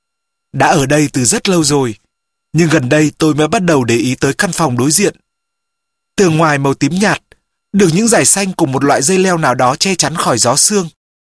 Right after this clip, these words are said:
Và ở tâm điểm của phông nền ấy là một ô cửa kính khung gỗ màu cánh gián kiểu retro.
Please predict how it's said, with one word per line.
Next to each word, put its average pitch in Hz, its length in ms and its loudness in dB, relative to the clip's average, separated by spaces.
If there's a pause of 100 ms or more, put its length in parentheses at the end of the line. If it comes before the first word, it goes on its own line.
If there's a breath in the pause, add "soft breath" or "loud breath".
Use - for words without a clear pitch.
(540)
Và 190 160 2
ở 160 220 4
tâm 220 160 0
điểm 190 180 2
của - 140 -2
phông 185 240 -2
nền 156 160 0
ấy 139 260 -2 (300)
là 196 120 2
một 170 220 2
ô 208 220 2
cửa 160 200 0
kính 151 160 -2
khung 190 200 -2
gỗ 185 180 0
màu 208 200 2
cánh 139 180 -4
gián 156 260 -2
kiểu 143 360 2
retro. 185 420 -2